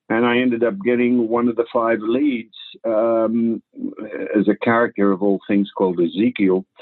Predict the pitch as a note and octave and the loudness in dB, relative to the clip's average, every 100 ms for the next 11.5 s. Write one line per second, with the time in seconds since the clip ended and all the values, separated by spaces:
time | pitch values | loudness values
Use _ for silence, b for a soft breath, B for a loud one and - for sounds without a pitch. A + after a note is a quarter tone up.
0 | B B B _ - A2 A#2+ A#2+ A2+ C#3 | B B B _ -8 0 2 2 0 -2
1 | C3 C3+ A#2 A#2+ A#2 - B2 B2 A#2 A2+ | 0 -2 0 0 0 0 2 2 2 2
2 | A#2 C#3+ B2 - A#2 A2+ C3+ C3+ A#2 A2 | 2 2 0 -4 -4 -2 0 0 -2 -2
3 | G#2+ G#2+ G#2 - C3 A#2 - - F#2+ G#2 | -4 -4 -6 -6 -2 -2 -4 -10 -8 -4
4 | A#2 A2 G#2 G2+ F#2 _ _ _ - A#2+ | -4 -2 -2 -2 -4 _ _ _ -4 -2
5 | A#2+ G2 G2 G2 F#2+ - G2 - G#2+ F#2+ | -2 -4 0 0 0 -4 -10 -4 -2 0
6 | G2 G#2 F#2+ G2 F#2 G2 F#2+ G2 G#2+ G#2+ | 2 0 0 -2 0 0 2 2 2 0
7 | - G#2+ G2 G2 B B B B _ _ | -2 0 0 0 B B B B _ _
8 | - A#2+ A#2+ - B2 A2+ G#2 G#2+ A2 A2+ | -2 2 2 2 2 2 0 -2 -2 0
9 | A2 A2 A2+ C3+ A#2+ - - G#2+ G#2 G2+ | 0 2 2 2 0 -2 -4 0 2 0
10 | _ _ _ - F3 G3 - - B2 - | _ _ _ -20 -20 -18 -14 -4 -2 0
11 | A#2 G#2 G2+ B2+ | 0 0 0 0